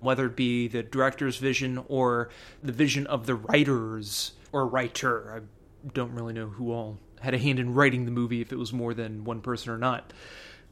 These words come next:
But the, the movie just dissolves. Once the one hour mark hits, it just dissolves into ridiculousness.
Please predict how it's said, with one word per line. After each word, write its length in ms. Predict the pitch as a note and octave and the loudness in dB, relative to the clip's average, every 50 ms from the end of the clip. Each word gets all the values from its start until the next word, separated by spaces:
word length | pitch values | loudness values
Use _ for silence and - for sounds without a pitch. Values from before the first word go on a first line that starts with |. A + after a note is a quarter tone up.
| - - - | -4 4 6
But 140 | A3+ A#3 - | 6 8 6
the, 140 | D4 B3+ A#3+ | 4 -2 2
the 100 | B3 C4+ | 2 6
movie 320 | B3+ D4 E4 F4 G#4+ G#4 E4 | 10 10 10 10 10 6 6
just 360 | - E4 C#4+ - - G#3+ G3+ | 8 6 6 6 2 0 2
dissolves. 1120 | B3+ B3+ G#3+ G#3 B3 A#3+ C4 D#4 C4 F3+ C3+ A#2 A#2+ - - - - - - - - - - - - - - | 2 2 4 4 4 8 10 10 10 10 8 6 0 -8 -8 -6 -4 -4 -4 -6 -8 -12 -18 -20 -20 -14 -6
Once 200 | D#3+ E3 F3+ F#3 | -2 0 0 0
the 120 | - - E3 | 2 2 2
one 220 | D3+ D#3+ E3+ F3 D3 | 4 4 2 2 2
hour 300 | C#3 C3+ C#3 D#3 D#3 D#3 | 2 4 4 4 4 4
mark 300 | D3+ D3 C#3+ C#3 - - | 4 2 2 0 -2 -4
hits, 540 | - C#3+ C3+ D3 - - - - - - - - - - - - - - | -2 0 2 2 2 0 -4 -6 -6 -6 -10 -14 -18 -18 -18 -20 -4 2
it 120 | - F3 D#3+ | 4 4 6
just 240 | - F#3+ F#3 - - | 6 4 4 4 2
dissolves 720 | A#3 G#3+ D#3 F3+ F#3 F3 F3+ F#3+ G3 F#3+ F3+ E3 - - | 2 2 6 6 6 8 8 6 4 4 2 0 0 0
into 1200 | - F#3 E3+ E3 E3+ E3+ D#3 - - - D#3+ D#3+ D#3+ D#3+ D#3 D#3 D3+ D3 C#3+ C#3 C3+ C3 B2+ B2 - - - - - - - - - - - - - - - - | 2 4 4 4 4 2 0 0 0 2 2 4 4 4 4 4 4 4 2 2 2 2 0 -2 -6 -14 -20 -20 -20 -20 -20 -20 -20 -20 -20 -20 -20 -20 -6 0
ridiculousness. 1300 | - G3+ F3 C#3 - A3 B3 - G#3+ E3 C#3 B2+ - - - C3 A2+ - - - - - - - - - - | 2 2 2 4 4 4 4 6 6 6 6 4 2 -2 -4 -4 -6 -6 -4 -2 -2 -2 -2 -2 -4 -8 -12